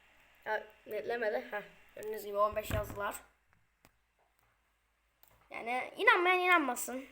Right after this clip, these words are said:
İnanmayan çok şey kaybeder. Aa. Aa. Altı lastik ördek bir tık zormuş.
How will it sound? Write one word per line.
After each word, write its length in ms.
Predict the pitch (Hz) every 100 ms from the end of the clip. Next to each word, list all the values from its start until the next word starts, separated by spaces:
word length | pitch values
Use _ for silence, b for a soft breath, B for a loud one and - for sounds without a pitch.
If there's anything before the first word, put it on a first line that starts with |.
| -
İnanmayan 440 | 277 285 277 269 277
çok 180 | 277
şey 160 | - 233
kaybeder. 480 | 220 214 240 - 277 _ - -
Aa. 120 | 202 - - _ _ _ _ _ _ _ _ _ _ -
Aa. 420 | 247 247 - - - - - _ _ _
Altı 280 | 240 240 262
lastik 300 | 269 269 -
ördek 320 | 277 262 269 -
bir 80 |
tık 140 | - -
zormuş. 560 | 240 226 220 240 -